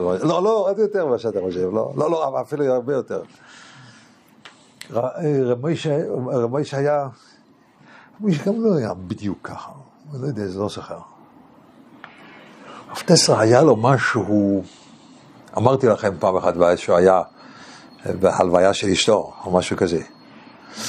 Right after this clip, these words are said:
או לא בהלוויה של, אני אגיד לכם משהו מה-, מהשיבה. פעם אחד כזה ישב ולא היה אף אחד שם. אה? זאת אומרת, לא, היום, אם אחד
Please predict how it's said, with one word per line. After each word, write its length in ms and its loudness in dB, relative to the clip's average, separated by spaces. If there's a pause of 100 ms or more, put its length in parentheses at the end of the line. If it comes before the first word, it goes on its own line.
(300)
או 160 6
לא 180 6
בהלוויה 460 0
של, 140 -4
אני 120 0
אגיד 180 0
לכם 260 -2
משהו 420 -4
מה-, 320 -6 (340)
מהשיבה. 600 -2 (1000)
פעם 420 0
אחד 280 -2
כזה 240 0
ישב 420 2
ולא 180 2
היה 200 0
אף 120 -8
אחד 200 -8
שם. 140 -10 (420)
אה? 100 0 (240)
זאת 60 -12
אומרת, 300 -2
לא, 500 2
היום, 480 2
אם 200 -6 (160)
אחד 200 -2